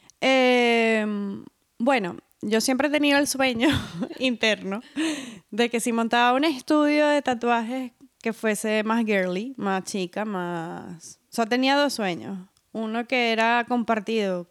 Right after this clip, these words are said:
digamos, con, con, con mi pareja. Y luego tenía el otro sueño, eh, que era mío, interno. Eh, este sueño interno surgió de repente,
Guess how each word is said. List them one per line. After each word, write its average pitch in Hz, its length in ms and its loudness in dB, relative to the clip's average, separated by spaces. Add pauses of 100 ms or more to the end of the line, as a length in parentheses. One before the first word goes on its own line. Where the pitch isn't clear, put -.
digamos, 196 460 -4
con, 208 540 -4 (500)
con, 180 400 -6 (180)
con - 120 -10
mi 190 60 -4
pareja. 214 420 -4 (1000)
Y 226 100 -2
luego 208 240 0
tenía 226 360 0
el 233 80 2
otro 233 220 -2
sueño, 240 560 -2
eh, 180 600 -2 (1120)
que 269 120 2
era 247 140 4
mío, 190 420 0 (320)
interno. 190 540 -4 (840)
Eh, 226 1080 -8
este 240 260 -6
sueño 269 240 0
interno 285 640 0 (280)
surgió 226 500 -2
de 247 100 2
repente, 220 600 -4